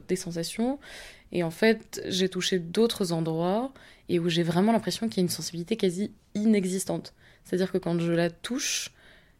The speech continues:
j'ai beaucoup plus la sensation sur mon doigt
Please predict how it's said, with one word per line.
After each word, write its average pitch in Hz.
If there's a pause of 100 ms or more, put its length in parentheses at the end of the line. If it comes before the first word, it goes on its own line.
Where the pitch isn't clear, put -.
j'ai 175
beaucoup 220
plus -
la 202
sensation 190 (240)
sur -
mon 202
doigt 196